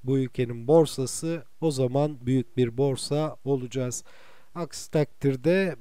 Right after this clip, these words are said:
maalesef ve maalesef bu iş yatırımın tabana yayılması gerçekleşmeden olmaz değerli yatırımcılar.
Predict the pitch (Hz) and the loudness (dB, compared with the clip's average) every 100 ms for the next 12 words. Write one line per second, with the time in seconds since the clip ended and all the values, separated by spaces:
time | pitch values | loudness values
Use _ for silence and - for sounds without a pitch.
0 | - 135 143 151 135 123 - 170 185 - | -8 0 4 4 2 0 0 0 0 0
1 | 147 151 127 135 131 117 - 127 123 - | 0 2 0 2 2 0 -4 -10 -14 -16
2 | - - - - - 160 196 147 - - | -18 -18 -18 -18 -8 2 2 2 -2 -8
3 | - - - - - - 123 135 - 143 | -14 -18 -18 -18 -18 -8 -2 -2 0 0
4 | 156 185 175 143 139 143 151 127 127 139 | 2 0 0 2 2 2 0 2 2 2
5 | 139 139 - 123 131 - 147 139 165 165 | 0 -4 -4 0 0 0 -2 -2 -2 -4
6 | - 147 147 156 143 113 147 135 127 127 | -2 -4 -2 -2 -4 0 0 0 -2 -6
7 | 113 117 123 117 123 123 - 120 110 117 | -4 0 0 0 -4 -6 -6 -8 -6 -6
8 | 113 | -6